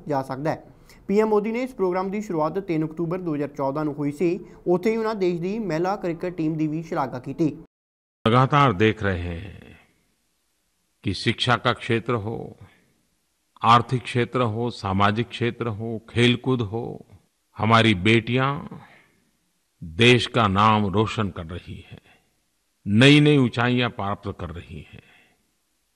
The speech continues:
Speaker 2: हम देशवासियों को हमारी बेटियों पर गर्व हो रहा है, नाज हो रहा है। अभी पिछले दिनों हमारी बेटियों ने महिला क्रिकेट विश्व कप में शानदार प्रदर्शन किया।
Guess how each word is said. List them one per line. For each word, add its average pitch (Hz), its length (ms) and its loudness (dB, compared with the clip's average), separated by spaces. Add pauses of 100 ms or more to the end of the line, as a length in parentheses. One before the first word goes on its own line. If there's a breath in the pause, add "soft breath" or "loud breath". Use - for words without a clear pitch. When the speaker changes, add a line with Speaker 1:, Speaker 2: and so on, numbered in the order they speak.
(220)
Speaker 2:
हम 98 160 0
देशवासियों 117 800 2
को 139 100 -6
हमारी 95 320 -2
बेटियों 107 460 -2
पर - 160 -10
गर्व 110 300 -2
हो 104 220 -4
रहा 104 220 -8
है, 92 220 -8
नाज 95 300 -4
हो 80 140 -16
रहा - 380 -20
है। - 160 -20 (1080)
अभी 131 180 6
पिछले 151 400 4
दिनों 170 340 4
हमारी 135 300 4
बेटियों 120 480 0
ने 151 240 -6 (920)
महिला 131 420 6
क्रिकेट 113 420 -2
विश्व 113 380 -2
कप 107 280 -4
में 87 280 -4 (920)
शानदार 110 580 2
प्रदर्शन 95 480 -8
किया। - 340 -18